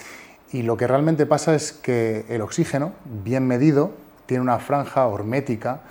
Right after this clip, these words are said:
que puede generar múltiples beneficios. Obviamente, lo que hay que hacer es monitorizarlo y tener un biofeedback controlado y preciso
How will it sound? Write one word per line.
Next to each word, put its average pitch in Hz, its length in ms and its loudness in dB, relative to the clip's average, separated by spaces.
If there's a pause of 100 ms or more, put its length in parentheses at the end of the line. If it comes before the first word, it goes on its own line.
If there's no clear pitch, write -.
(500)
que 110 120 -2
puede 123 280 0
generar 127 380 0
múltiples 127 640 0
beneficios. 107 640 -4
Obviamente, 127 640 0
lo 117 120 -4
que 107 60 -4
hay 110 60 -2
que 110 60 -2
hacer 120 200 -4
es 117 140 -4
monitorizarlo 107 640 -2
y 139 40 2
tener 110 180 -6
un 113 120 -6
biofeedback 117 580 -6 (500)
controlado 110 460 0
y 123 60 2
preciso 160 560 -2